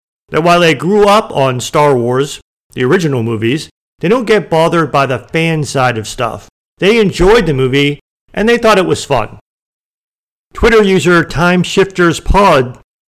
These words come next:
commented that it could have easily been called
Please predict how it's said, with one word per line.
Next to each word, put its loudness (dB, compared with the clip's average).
commented -2
that -2
it -2
could 2
have 2
easily 0
been -2
called 0